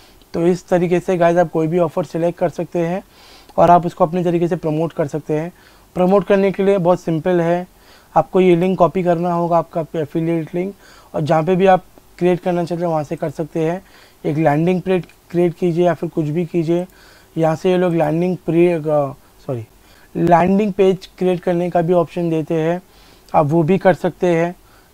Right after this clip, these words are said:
ठीक है, हमने ये सब अभी तक कभी किया नहीं है, because हमारे पास खुद का एक landing page के लिए है। ओके, हम वो यूज़ करते हैं। ठीक है, अगर आप वो भी यूज़ करना चाहते हैं, तो उसके लिए काफ़ी options है।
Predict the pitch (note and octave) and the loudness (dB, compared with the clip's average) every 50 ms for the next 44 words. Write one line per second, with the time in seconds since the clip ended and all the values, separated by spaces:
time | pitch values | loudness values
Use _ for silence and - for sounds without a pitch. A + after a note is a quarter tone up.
0 | - - F3+ F3 - F#3+ G3 G3 - _ - - F#3 F#3+ G3+ G#3 G#3 G3+ G3 G3 | -6 -4 -4 -2 -2 -2 -4 -4 -8 _ -8 -4 -2 2 2 4 4 4 6 6
1 | F#3+ F3+ E3 - F#3+ F3 F3 D#3+ D#3 E3+ E3+ F3 D3+ - E3+ D#3 D#3 E3+ D#3+ - | 6 4 4 2 2 2 2 0 0 0 -2 -2 -2 -2 -4 -2 -2 -4 -4 -4
2 | - E3 D#3 D#3+ E3 E3+ E3 D#3+ E3+ G3 - - - - - - - - - _ | -4 -2 0 0 0 -2 -2 -4 -6 -8 -10 -14 -20 -20 -20 -20 -20 -20 -18 _
3 | - D#3+ D3 E3+ E3 D#3+ E3+ E3 E3 D#3 D#3+ F3 D3+ - - D3 - - F3+ E3+ | -8 -6 -2 0 0 0 0 0 -2 -2 -2 -4 -4 -4 -6 -6 -4 -2 -2 -2
4 | D#3 D#3+ D3+ D3 D3+ D#3 E3 E3+ E3+ D#3+ D3+ D#3+ D#3 D3 - - - - D#3 D3+ | 0 0 -2 -2 -2 -2 -2 -4 -4 -4 -4 -4 -4 -4 -6 -10 -8 -6 -4 -2
5 | D#3 D#3 D#3 D3+ C#3+ C#3 C#3+ D3 D#3 E3+ _ _ _ _ _ _ _ _ _ _ | -2 -2 -2 -2 -2 -2 -2 -4 -4 -6 _ _ _ _ _ _ _ _ _ _
6 | _ _ - D#3+ D3+ C#3 - F3 E3 D#3+ D#3+ D#3+ E3 E3 D#3+ D3+ E3 E3+ D#3 - | _ _ -8 -6 -6 -4 -2 -2 -2 -2 -2 0 0 0 0 0 0 -2 -2 -2
7 | - E3 D#3+ D3 D3 E3 D#3+ D3+ D#3 E3 F3 - _ _ _ - _ _ _ _ | -4 -4 -4 -4 -2 -4 -4 -4 -4 -6 -10 -14 _ _ _ -20 _ _ _ _
8 | _ _ - - F3 E3+ - G3 G3 F#3+ - - _ _ _ _ _ - - D#3 | _ _ -6 -4 -4 -2 -2 -4 -6 -6 -10 -20 _ _ _ _ _ -8 -6 -2
9 | D#3 E3+ E3+ D#3+ C#3+ E3 F3+ E3+ G3 F#3+ F3+ F#3 F#3+ E3+ - - E3+ D#3 E3 F3+ | 2 2 2 2 2 0 0 0 2 2 2 0 0 -2 -2 -2 -2 0 0 0
10 | F#3 E3+ - F3 E3+ D#3 - F3+ E3 E3 F3 F3+ - F#3+ E3+ - - - F3+ F3+ | 0 0 2 0 0 0 0 -2 -2 -2 -4 -4 -4 -6 -6 -6 -4 -4 -4 -4
11 | F3 - F3 D#3 D#3 - - G3+ G3 E3 D#3+ D3 - - F3+ E3+ E3 D3 D3 D3 | -2 0 0 0 0 0 -2 -4 -4 -4 -4 -8 -10 -8 -6 -6 -4 -4 -4 -4
12 | D3+ E3 | -4 -6